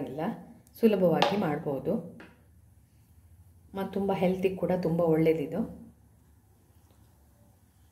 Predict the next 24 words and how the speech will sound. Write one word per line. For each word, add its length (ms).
ಮತ್ತು 260
ಅತಿ 180
ಬೇಗ 180
ಕೂಡ 160
ಆಗ್ತದೆ 400
ಇದು. 100
ನೋಡಿ, 260
ಕುದಿ 240
ಬರ್ತಾ 260
ಇದೆ, 140
ಕುದಿ 240
ಬರಲಿ. 280
ಕುದಿ 200
ಬರ್ತಾ 280
ಇದೆ, 100
ಇನ್ನೂ 140
ಸ್ವಲ್ಪ 320
ಕುದಿ 240
ಬರಲಿ. 240
ರಾಗಿ 240
ಹಿಟ್ಟು 240
ಎಲ್ಲ 140
ಕಡೆ 180
ಹರಡ್ಕೊಳ್ಬೇಕು, 720